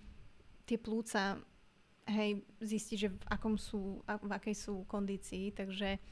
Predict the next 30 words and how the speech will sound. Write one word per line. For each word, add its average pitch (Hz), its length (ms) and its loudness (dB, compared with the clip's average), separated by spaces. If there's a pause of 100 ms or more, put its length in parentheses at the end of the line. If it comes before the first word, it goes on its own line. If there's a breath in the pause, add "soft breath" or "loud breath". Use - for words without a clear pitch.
(460 loud breath)
toho 226 240 4
sa 247 80 0
možno 220 240 4
najviac 208 320 4
bojím, 180 400 0
že 190 240 0
niekedy 202 320 4
ho 202 80 4
tak - 160 -4
počúvam, 185 560 0
vieš, 190 320 0
v 190 80 2
noci, 190 400 -4
alebo, 185 400 -4 (400 loud breath)
e, 220 240 -4
vnímam 202 560 4
niekedy, 196 320 2
ako 208 160 -2
dýcha, 196 560 0
ako, 208 240 -2
ako - 240 -6
mi 208 160 4
hovorí, 202 400 2
ako - 240 -6
ťažko 208 320 2
sa - 160 -2
mu 190 160 -2
niekedy, 190 560 -2 (880 loud breath)
hej, 208 160 2
nadýchuje. 202 640 0